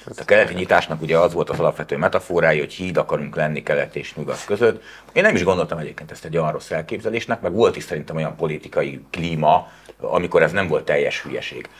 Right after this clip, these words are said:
Speaker 2: Most viszont ott tartunk, hogy nem híd vagyunk, hanem hátsó kapu. Tehát ezen a hátsó kapun keresztül tud benyúlni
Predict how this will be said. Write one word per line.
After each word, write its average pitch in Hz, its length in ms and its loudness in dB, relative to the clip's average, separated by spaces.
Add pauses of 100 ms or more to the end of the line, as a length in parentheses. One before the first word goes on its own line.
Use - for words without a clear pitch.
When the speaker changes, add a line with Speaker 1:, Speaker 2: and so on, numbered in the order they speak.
(120)
Speaker 2:
Most 110 180 0
viszont 123 220 2
ott 170 120 6
tartunk, 92 280 2
hogy 90 80 4
nem 123 120 -2
híd 80 320 -6
vagyunk, 78 320 0
hanem 90 200 -4
hátsó 80 380 -4
kapu. - 280 -4 (580)
Tehát 82 160 -8
ezen 85 160 -4
a 90 40 2
hátsó 92 380 2
kapun 92 440 2 (240)
keresztül 90 720 4
tud 85 220 -4
benyúlni 90 600 2